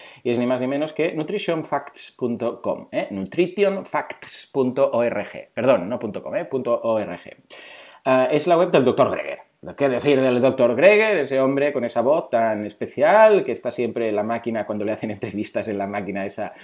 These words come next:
caminando y tal. Ah, este tío es una eminencia, o sea, sabe mucho y lo que me gusta es que, mm, todos los estudios que tiene, todos los vídeos que hacen están fundamentados. No es simplemente alguien que va, ojo, que no digo que esté mal, que simplemente dé su opinión y diga, "Eh, pues yo desde que me he hecho vegano estoy más fuerte y estoy más sano".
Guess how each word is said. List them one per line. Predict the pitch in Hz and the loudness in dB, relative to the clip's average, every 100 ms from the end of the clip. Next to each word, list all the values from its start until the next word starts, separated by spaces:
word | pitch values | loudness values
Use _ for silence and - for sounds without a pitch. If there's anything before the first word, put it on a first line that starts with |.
| - _ | -20 _
caminando | 123 113 110 110 123 117 | 0 0 -2 -2 0 0
y | 107 | 2
tal. | 127 185 - - - - - 135 | 4 4 2 -8 -18 -20 -6 2
Ah, | 127 123 123 123 - | 4 6 4 2 0
este | 196 208 | 0 2
tío | 220 | 4
es | 151 | 4
una | 120 | 0
eminencia, | 85 73 85 120 113 71 | -2 -8 -6 -2 -2 -2
o | - | -4
sea, | 98 90 | -2 -2
sabe | - 107 | -2 -2
mucho | 131 165 - 226 127 | -2 -2 0 0 0
y | 123 120 | 0 0
lo | 107 98 | 0 -2
que | |
me | 98 | -2
gusta | 139 139 | -4 -4
es | 175 | -4
que, | - 113 110 - | -2 0 -2 -4
mm, | 120 113 107 | -6 -4 -4
todos | 101 156 180 | -2 -2 0
los | 160 | -4
estudios | 147 156 151 143 | -6 -6 -6 -6
que | 131 | -6
tiene, | 127 117 117 | -6 -6 -6
todos | 117 117 | -6 -6
los | 110 | -6
vídeos | 117 107 | -8 -8
que | - | -8
hacen | 104 120 120 135 - | -8 -6 -8 -8 -12
están | - - 110 127 135 | -14 -8 -6 -6 -8
fundamentados. | - 123 107 107 143 - - - | -6 -4 -4 -2 -4 -4 -14 -12
No | 123 | -8
es | 135 | -6
simplemente | 139 139 131 127 123 87 - _ _ _ 120 | -4 -2 -2 -2 -4 -6 -8 _ _ _ 0
alguien | 120 110 - | 2 0 -2
que | 101 | 0
va, | 117 - | 0 -2
ojo, | - - 98 - | -6 -2 0 0
que | 82 | -6
no | 90 | -6
digo | 95 92 | -6 -6
que | 98 | -8
esté | 95 | -6
mal, | 120 160 - | -2 -2 -4
que | - 90 90 | -10 -10 -10
simplemente | - 98 101 104 95 | -10 -8 -8 -6 -6
dé | 98 | -6
su | 92 98 | -6 -8
opinión | 98 98 104 131 117 | -6 -6 -6 -4 -4
y | |
diga, | 104 101 101 107 | -4 -4 -2 -2
"Eh, | |
pues | 202 185 | 0 0
yo | 202 220 | 0 0
desde | 214 202 196 | 0 0 -2
que | |
me | 208 | -4
he | |
hecho | 208 208 | -4 -2
vegano | 208 220 214 | 0 -2 -4
estoy | 202 202 | -6 -4
más | 196 190 | -4 -4
fuerte | 226 - 220 | -6 -2 -4
y | |
estoy | 208 196 | -2 -4
más | 185 - | -6 -6
sano". | 87 - | -8 -10